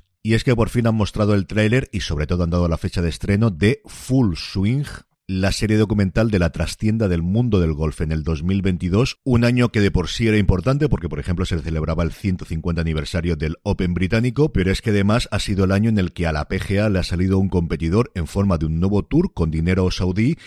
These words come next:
que ha dividido totalmente en dos bandos, veremos si irreconciliables, el mundo del golf profesional.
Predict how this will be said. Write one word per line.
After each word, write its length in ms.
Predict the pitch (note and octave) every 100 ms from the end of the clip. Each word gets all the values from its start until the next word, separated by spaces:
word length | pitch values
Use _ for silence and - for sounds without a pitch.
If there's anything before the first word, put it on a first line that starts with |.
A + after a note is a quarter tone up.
| -
que 120 | -
ha 40 | G#2
dividido 420 | A2 G#2+ G#2+ G#2+
totalmente 600 | - D#2+ G2+ G#2 G2 E2+
en 140 | D#2+
dos 180 | D#2+ G2
bandos, 400 | F#2+ A2 C3 C3+
veremos 400 | D#2+ D#2+ F#2 F2
si 120 | -
irreconciliables, 1120 | G2+ D#2+ D#2+ F2+ F2+ E2+ E2+ F2+ F#2 G2+ A2+ - _
el 140 | G#2+
mundo 280 | G2+ G#2 G#2+
del 140 | F#2+
golf 220 | E2 F2+ -
profesional. 640 | F2 F2+ - C#2 C2